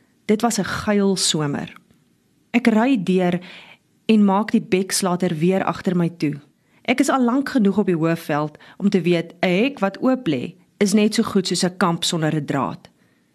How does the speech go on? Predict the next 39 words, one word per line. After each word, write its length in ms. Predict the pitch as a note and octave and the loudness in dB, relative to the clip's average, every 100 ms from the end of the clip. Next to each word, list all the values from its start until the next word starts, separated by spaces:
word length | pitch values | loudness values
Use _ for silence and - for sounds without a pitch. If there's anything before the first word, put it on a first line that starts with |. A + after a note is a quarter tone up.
| _ | _
Ek 140 | B3 A#3+ | -2 0
ry 200 | A#3+ C4+ | 2 2
stadig 600 | - - C4 B3+ B3+ G#3+ | 0 0 0 0 0 0
na 100 | G3 | 2
die 140 | F3+ | 2
wit 260 | D#3 G#3 - | 0 -2 -4
opstal 640 | F#3+ F#3 - E3 D#3 D3+ - - | -4 -2 -2 -2 -4 -6 -14 -6
regs 420 | D#3+ G3 A3 - | 0 0 0 -4
aan 100 | - | 0
die 120 | G#3+ G#3 | 2 2
einde 300 | F#3 F#3 F3+ | 0 2 0
van 140 | F#3 | 0
die 100 | E3+ | -2
ou 80 | E3 | -2
paadjie. 680 | - D#3 D3 C#3 - E3 - _ _ _ _ _ _ | -4 -4 -2 -4 -6 -8 -10 _ _ _ _ _ _
Ook 220 | D#4 E4 | -4 0
maar 120 | C#4+ | 0
goed 240 | C4 D4+ D4 | 2 0 0
ek 120 | A3 | 0
ry 160 | F#3 F3 | 0 0
stadig, 800 | - - G3+ E3+ C#3 - - _ _ _ _ | 0 0 0 -2 -4 -10 -16 _ _ _ _
want 240 | G3 G3+ | 0 0
net 240 | A#3+ E4+ F4 | 2 0 -2
dis 180 | G3+ - | -4 -2
kan 140 | A3 | 2
die 140 | G3+ | 2
werfhekkie 600 | E3 D#3 E3 - D3 D#3 | 0 -2 -2 -4 -6 -4
storm 460 | D3+ - B3+ B3+ B3 | -6 -2 0 2 2
'n 100 | G#3 | 2
kind 240 | A#3 G#3 | 0 0
oor 100 | G#3 | 0
die 180 | F3+ E3+ | 0 0
pad. 360 | - D#3+ - - _ _ _ _ _ | -2 -4 -6 -20 _ _ _ _ _
Natuurlik 520 | A#3 A#3 D4 C4+ A#3 | 0 4 4 6 4
kyk 180 | G3+ F#3+ | 0 0
die 80 | G3 | 2
seentjie 380 | - G3+ G#3 | 4 2 4
nie 160 | G#3+ A3 | 4 4
voor 440 | - A#3+ F#3 E3+ | 4 4 4 2